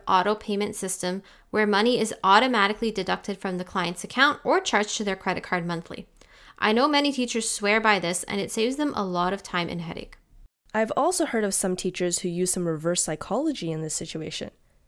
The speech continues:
Speaker 2: They tell their client that if they pay before a certain date, they will receive a discount. Really, the discount is just the normal rate, and the non-discounted rate is an inflated rate. People are more motivated to pay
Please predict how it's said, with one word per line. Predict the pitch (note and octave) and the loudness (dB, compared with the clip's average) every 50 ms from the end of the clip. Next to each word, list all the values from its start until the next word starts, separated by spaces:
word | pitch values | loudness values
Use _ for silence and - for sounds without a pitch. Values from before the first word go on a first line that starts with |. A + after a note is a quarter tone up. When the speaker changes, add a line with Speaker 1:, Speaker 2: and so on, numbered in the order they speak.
| _ _ _ _ _ _ _ _ - | _ _ _ _ _ _ _ _ -4
Speaker 2:
They | A3 A3+ | -4 -2
tell | - - C#4 | 0 0 2
their | C#4+ C#4+ C#4 | 2 2 0
client | C#4 - A#3+ A#3 B3 B3 | 0 -2 -2 -2 0 0
that | A3+ G#3+ | -2 -2
if | G3+ G3 - | -2 -2 0
they | G#3+ G3 | -2 -2
pay | - - - A3+ A3 A3 | -2 -2 0 0 0 0
before | G3+ - - - - - - C4+ F4+ G4+ | 0 -2 -2 -2 -2 0 0 2 4 4
a | F4+ | 2
certain | D4+ - - F3 E3 E3+ E3+ | 2 0 0 -2 -2 -4 -2
date, | D#3+ D#3 D#3+ E3+ - - - - | -2 -2 -2 -2 -4 -8 -10 -8
they | - D#3 | -4 -4
will | D#3 E3 | -2 -2
receive | F3 F3 - - G3+ G3+ G3+ - | 0 0 0 0 0 -2 -2 -2
a | - A3 | -4 -4
discount. | G#3+ D4+ - - - F#3 C#3+ - - - - - - - _ _ _ _ _ _ - | -2 -2 -2 -2 -2 -6 -8 -8 -10 -16 -20 -20 -20 -20 _ _ _ _ _ _ -4
Really, | - G3+ D4+ F#4+ E4 B3+ A#3 A3+ | 0 2 2 4 4 4 2 2
the | A3 A3+ | 2 0
discount | G#3+ A#3 A#3+ - - C4 C4 B3+ | 0 0 -2 -2 0 0 0 0
is | A3+ - | 0 0
just | - G3 - - - | 0 -2 -2 -2 -2
the | G3 | 0
normal | G3 G3 F#3+ F#3+ F#3 F3+ | 2 2 2 2 2 2
rate, | F3 G3 G#3+ G#3 G#3 - | 2 2 2 0 0 -2
and | - F3+ F3 | -4 -2 -2
the | E3+ | 0
non-discounted | E3+ E3+ F3 F#3+ B3+ D4 B3+ F#3+ F3+ - - - E3+ E3 E3+ E3 | 0 0 0 0 0 0 0 -2 -4 -4 -4 -4 -4 -4 -4 -2
rate | E3 D#3+ E3 - - - | -2 -2 -2 -2 -4 -4
is | F3 E3 E3+ | -4 -4 -2
an | F#3+ G3 | -2 -4
inflated | G#3 A3 A3+ A3+ - - A3 C#4+ D4+ A#3+ F3+ - G3 | -2 -2 -4 -4 -2 -2 0 0 0 0 -2 -2 -4
rate. | - - - - - - - _ _ _ _ _ _ _ _ _ _ _ - - | -6 -6 -6 -8 -12 -18 -20 _ _ _ _ _ _ _ _ _ _ _ -12 -4
People | - F3 E3 - C#4+ | -2 -2 0 2 2
are | - A#3 A#3 | 2 4 4
more | A3+ A3+ A3 G#3+ | 4 4 4 4
motivated | G#3 G#3 A3+ B3 C4 A#3 G#3 G3 F3+ F3 F3 | 4 4 4 4 4 2 2 2 0 0 -2
to | - F#3 | -4 -6
pay | - - E3+ | -4 -4 -4